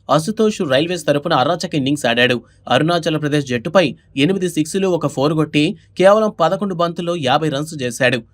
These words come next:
దీంతో అశుతోష్ శర్మ పేరు తొలిసారి భారత క్రికెట్ వర్గాల్లో వినిపించింది. ఇతగాడి బ్యాటింగ్ ధాటిని చూసిన పంజాబ్ కింగ్స్ ట్రయల్స్కు ఆహ్వానించి జట్టులోకి తీసుకుంది. రెండు వేల ఇరవై నాలుగు సీజన్లో పంజాబ్ కింగ్స్ తరపున అరంగేట్రం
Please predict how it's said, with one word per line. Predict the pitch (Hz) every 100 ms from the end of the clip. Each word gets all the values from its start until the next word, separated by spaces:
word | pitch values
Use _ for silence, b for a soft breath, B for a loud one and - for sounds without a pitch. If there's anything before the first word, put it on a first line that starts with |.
| _
దీంతో | - 139 151 156 107 - b -
అశుతోష్ | 147 190 196 190 180
శర్మ | 160 143 165
పేరు | 160 147
తొలిసారి | 156 143 160 160 160
భారత | 135 147 160 165
క్రికెట్ | 160 135 151
వర్గాల్లో | 131 123 135 143 117
వినిపించింది. | 117 127 117 123 131 - b b -
ఇతగాడి | 127 165 208
బ్యాటింగ్ | 208 156 170 202 180
ధాటిని | 139 156 196 180
చూసిన | 165 160 151
పంజాబ్ | 147 135 143 170
కింగ్స్ | 165 156 160
ట్రయల్స్కు | 165 127 131 160 151 143
ఆహ్వానించి | 139 156 139 127 156 190 117 b b -
జట్టులోకి | 165 165 196 156
తీసుకుంది. | 139 113 - 120 127 104 b -
రెండు | 131 202
వేల | 220
ఇరవై | 175 165 190
నాలుగు | 185 165
సీజన్లో | 160 147 147 139
పంజాబ్ | 180 151 170 196
కింగ్స్ | 185 170 -
తరపున | 160 165
అరంగేట్రం | 147 143 165 160 156